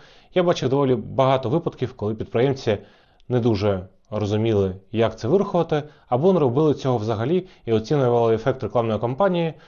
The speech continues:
по валовій кількості виручки у підприєм-, у... на підприємстві. Тож, а давайте розберемося з економічними термінами. У будь-якого продукту є така величина, як собівартість. Це, е,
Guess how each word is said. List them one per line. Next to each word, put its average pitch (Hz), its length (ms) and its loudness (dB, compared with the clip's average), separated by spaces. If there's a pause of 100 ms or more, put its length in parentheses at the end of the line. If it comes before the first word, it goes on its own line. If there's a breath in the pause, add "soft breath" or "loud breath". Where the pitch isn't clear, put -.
(340 soft breath)
по 120 340 4
валовій 131 400 2
кількості 120 580 -2
виручки 117 560 2
у 113 380 0
підприєм-, 104 680 -2
у... 131 220 0
на 123 200 0
підприємстві. 107 640 -4 (880 loud breath)
Тож, 123 340 0 (180)
а 110 160 0
давайте 156 500 2
розберемося 123 960 0
з 98 180 -8 (160)
економічними 117 680 -2
термінами. 92 500 -4 (200)
У 127 60 -2
будь-якого 151 480 0
продукту 147 560 -2 (460 loud breath)
є 120 260 0
така 123 360 0
величина, 117 480 0
як 117 220 -2
собівартість. 101 760 -4 (220)
Це, 147 400 0
е, 127 80 -4